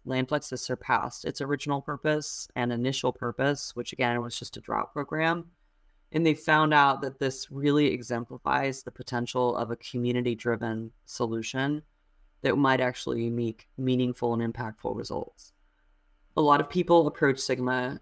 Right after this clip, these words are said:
like, "We need to follow our way out of it." And that's simply not, not only is it economically not sustainable, but it's also, um, doesn't guarantee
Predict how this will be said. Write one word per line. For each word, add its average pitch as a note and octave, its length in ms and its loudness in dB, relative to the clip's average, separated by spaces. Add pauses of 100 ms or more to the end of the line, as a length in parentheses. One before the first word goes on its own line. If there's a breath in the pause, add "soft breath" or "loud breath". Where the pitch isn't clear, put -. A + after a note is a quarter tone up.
(120)
like, A#2+ 240 0
"We C3 160 2
need B2 220 0
to A#2+ 100 -10
follow A#2+ 380 4
our A#2+ 120 4
way A#2 240 2
out A2 160 2
of B2 140 -4
it." F3 300 2 (480)
And B2+ 140 2
that's A#2 280 2
simply C3 440 0
not, A#2 540 0 (140)
not B2+ 220 2
only B2+ 180 2
is A#2+ 100 0
it - 120 -6
economically C3+ 680 2
not B2 220 -2
sustainable, A2+ 720 -4 (540)
but C#3+ 100 4
it's D3 140 0
also, C3+ 720 2
um, A#2+ 440 -2
doesn't C3 320 0
guarantee A#2 800 -2